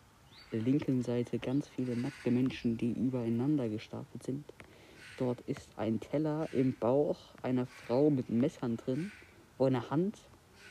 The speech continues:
durch den Teller zeigt mit einem Eiswürfel auf der Fingerspitze, warum auch immer. Dann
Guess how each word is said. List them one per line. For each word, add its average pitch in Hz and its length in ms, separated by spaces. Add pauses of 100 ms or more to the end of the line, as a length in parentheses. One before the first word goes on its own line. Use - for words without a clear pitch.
(100)
durch 147 180
den 127 120
Teller 156 280
zeigt - 320
mit 123 140
einem 127 140
Eiswürfel 135 540
auf 127 180
der 123 120
Fingerspitze, 131 760
warum 120 280
auch 127 60
immer. 120 220 (960)
Dann 180 340